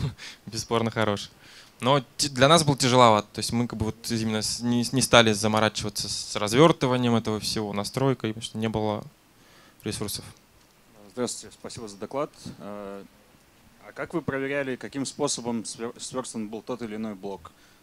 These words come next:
Speaker 2: Может быть, человек набросал там position absolute, например, и спозиционировал всё, или там,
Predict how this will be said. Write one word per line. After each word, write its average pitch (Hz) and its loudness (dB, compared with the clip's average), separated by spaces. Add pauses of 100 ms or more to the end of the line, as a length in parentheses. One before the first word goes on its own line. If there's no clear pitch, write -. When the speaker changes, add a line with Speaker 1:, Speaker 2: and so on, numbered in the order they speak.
Speaker 2:
Может 120 -8
быть, 120 -10
человек 123 -6
набросал 117 -6
там 110 -8
position 107 -10
absolute, 131 -12
например, 120 -10 (560)
и 120 -8
спозиционировал 117 -8
всё, 113 -10
или 101 -12
там, 90 -12